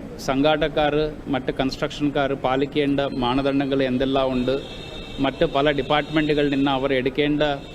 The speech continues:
ആ, ക്ലിയറൻസുകൾ എന്തെല്ലാം ഉണ്ട്,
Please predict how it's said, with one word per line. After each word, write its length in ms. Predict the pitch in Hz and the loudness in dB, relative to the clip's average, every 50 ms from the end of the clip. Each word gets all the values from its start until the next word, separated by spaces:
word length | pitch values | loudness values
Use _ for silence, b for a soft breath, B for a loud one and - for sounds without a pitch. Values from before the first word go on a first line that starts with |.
| - - - - - - | -16 -16 -16 -16 -12 -8
ആ, 460 | - 135 123 123 120 123 120 120 113 | -6 -4 -2 0 0 0 0 -2 -2
ക്ലിയറൻസുകൾ 760 | 110 - - 139 139 151 156 165 160 156 - 156 147 147 143 | -4 -4 -2 0 2 2 2 0 0 -2 -2 0 0 0 2
എന്തെല്ലാം 440 | 135 131 135 135 135 139 135 135 131 | 2 0 0 0 0 0 0 0 0
ഉണ്ട്, 280 | 123 117 113 127 139 | -2 -2 -2 -2 -4